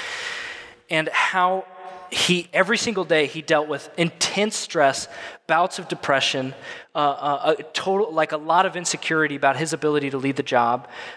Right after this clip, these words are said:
um, um, relational conflict that pe-, some people didn't know about that he just kept under wraps, uh,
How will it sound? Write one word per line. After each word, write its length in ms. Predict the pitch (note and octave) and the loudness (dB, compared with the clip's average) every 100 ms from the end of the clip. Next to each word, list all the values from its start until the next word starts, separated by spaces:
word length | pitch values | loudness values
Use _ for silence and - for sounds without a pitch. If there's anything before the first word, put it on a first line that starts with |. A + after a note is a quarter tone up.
| - | 0
um, 240 | C#3+ C#3 C#3 - | 2 2 0 4
um, 240 | C#3+ C3+ - | 4 4 -4
relational 540 | D3 E3 F3+ - G3+ | 0 2 4 2 0
conflict 500 | - F3 D#3+ - F3+ | 2 4 4 2 -2
that 140 | D#3 - | -2 0
pe-, 140 | E3 | 0
some 200 | - E3+ | 2 0
people 220 | F3+ E3 | 0 0
didn't 180 | D#3+ D#3 | 0 0
know 160 | C#3 C3+ | 0 0
about 360 | C#3 C#3 D3 | 4 2 2
that 100 | C#3 | -2
he 60 | C3+ | 0
just 200 | C#3+ - | 0 0
kept 220 | D3+ C#3+ | 0 2
under 120 | D3 | 0
wraps, 420 | C#3+ B2 A2+ - - - - - | 0 0 0 -6 -12 -12 -12 -2
uh, 80 | D#3 | -2